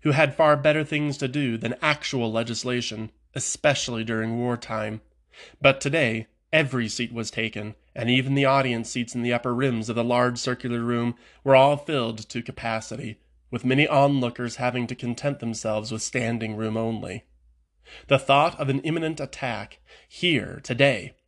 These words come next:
not only drove Luella's heartbeat to a hummingbird's pace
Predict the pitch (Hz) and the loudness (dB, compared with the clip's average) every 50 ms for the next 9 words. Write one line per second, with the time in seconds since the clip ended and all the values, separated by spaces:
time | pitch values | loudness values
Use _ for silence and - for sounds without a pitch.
0 | _ - - _ - 117 117 135 139 156 165 160 147 131 131 147 143 139 127 123 | _ -20 -16 _ -2 2 2 2 2 2 0 0 -2 0 2 2 2 2 2 2
1 | 127 127 127 127 127 120 - - 165 170 - - 123 113 - 123 113 113 113 123 | 2 2 2 2 0 0 2 2 2 2 2 -2 -6 -6 -4 -4 -4 -4 -4 -4
2 | 120 120 113 101 110 110 107 - - - 107 110 110 107 - - | -4 -4 -4 -4 -6 -8 -8 -10 -10 -8 -8 -8 -8 -10 -12 -14